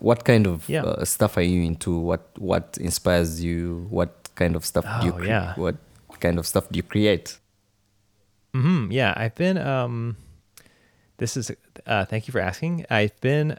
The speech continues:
Speaker 2: um, so I initially,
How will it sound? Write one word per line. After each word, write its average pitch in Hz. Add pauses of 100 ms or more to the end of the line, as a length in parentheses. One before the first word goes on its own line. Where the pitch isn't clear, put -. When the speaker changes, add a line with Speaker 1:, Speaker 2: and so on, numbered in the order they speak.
Speaker 2:
um, 104 (580)
so 123
I 165 (640)
initially, 170